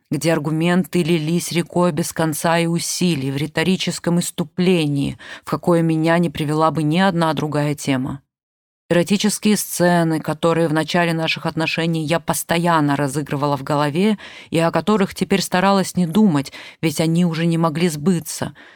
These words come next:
Все мечты о наслаждении и счастье уступили место сухой и бесплодной риторике. Ее искусственность становилась очевидна, когда мне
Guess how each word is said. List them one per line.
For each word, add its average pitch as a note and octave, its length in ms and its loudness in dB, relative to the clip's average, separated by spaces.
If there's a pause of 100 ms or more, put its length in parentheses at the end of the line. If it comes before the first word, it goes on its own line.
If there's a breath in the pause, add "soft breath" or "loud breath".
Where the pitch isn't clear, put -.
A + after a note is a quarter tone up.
(120 loud breath)
Все - 180 0
мечты F#3 400 0
о F#3 80 4
наслаждении F3+ 680 2
и F3+ 40 0
счастье D#3 600 0
уступили D3 460 -2
место D3 340 0
сухой E3 680 -2 (320 loud breath)
и F3+ 120 4
бесплодной D3+ 920 -2
риторике. C#3+ 800 -2 (800)
Ее F3+ 240 2
искусственность F3+ 720 0
становилась F#3 600 2
очевидна, E3+ 760 0 (100)
когда D3+ 360 0
мне F#3+ 420 2